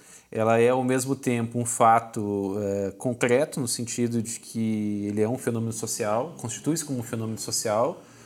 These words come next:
mas, ao mesmo tempo, ele, ele encobre certas dimensões da realidade ao, é, digamos assim, tirar o foco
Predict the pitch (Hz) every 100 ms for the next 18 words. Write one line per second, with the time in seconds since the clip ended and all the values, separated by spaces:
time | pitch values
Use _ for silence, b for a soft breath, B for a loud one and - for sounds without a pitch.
0 | B 131 127 135 135 139 139 143 151 160
1 | 160 156 156 165 165 160 135 131 139 -
2 | 151 156 160 156 - - 143 156 135 147
3 | 147 143 151 156 147 139 135 131 123 131
4 | 151 143 147 143 156 156 147 135 135 -
5 | b b b b 113 113 113 107 117 113
6 | 113 - 139 147 156 - B B - -
7 | 135 160 156 - 160 165 - - 175